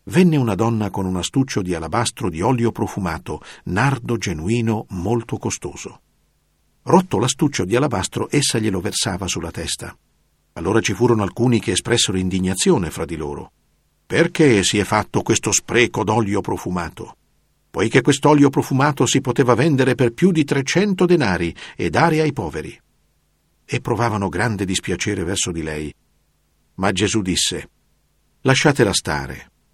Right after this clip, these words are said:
perché cercate di darle fastidio? Essa ha fatto verso di me un'opera eccellente. Poiché i poveri li avete sempre con voi, e quando volete potete sempre fare loro del bene,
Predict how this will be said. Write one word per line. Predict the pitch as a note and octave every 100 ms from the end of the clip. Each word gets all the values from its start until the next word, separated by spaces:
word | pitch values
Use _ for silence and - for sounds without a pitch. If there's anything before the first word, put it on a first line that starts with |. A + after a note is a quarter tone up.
| -
perché | F#3 - - F2
cercate | - F2+ - G2+ G2
di | F#2
darle | E2 F2+ F2+ E2
fastidio? | E2 - E2+ C#2+ C#2+ - _ _ _ _ _ -
Essa | A#2 B2+ -
ha | A#2
fatto | - B2+ B2 A2
verso | A2+ G#2 G2+
di | F2
me | F#2+ G#2
un'opera | F2 G#2 F#2+ F#2 F2+
eccellente. | - E2+ D#2+ D2+ C#2+ - - _ _ _ _ _ _
Poiché | - A2+ B2+
i | A#2+
poveri | A#2+ B2+ B2 A#2
li | A2
avete | G#2 A2+ A2+
sempre | G2 G2 F2 E2+
con | D#2+ D#2+
voi, | D#2 D#2 D#2 D2 _ _
e | A#2
quando | - D#3+ C3+
volete | A2 A#2+ B2 A#2+
potete | A2+ G2+ G2 F#2+
sempre | - D3 C3+ C3 A#2+
fare | G2 F2
loro | D#2+ A2 A2
del | G2+ G2
bene, | F#2 D#2+ D2 D2